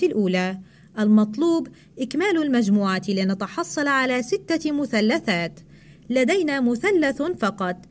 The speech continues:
إذن ينقصنا خمسة مثلثات. هيا لنعد معًا حتى نكون المجموعة ونقوم بالمطلوب. واحد، اثنان، ثلاثة،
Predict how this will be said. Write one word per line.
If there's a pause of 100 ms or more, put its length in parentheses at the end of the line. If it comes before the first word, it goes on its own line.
(340)
إذن (340)
ينقصنا
خمسة
مثلثات. (360)
هيا (140)
لنعد
معًا (180)
حتى
نكون
المجموعة
ونقوم
بالمطلوب. (600)
واحد، (640)
اثنان، (440)
ثلاثة،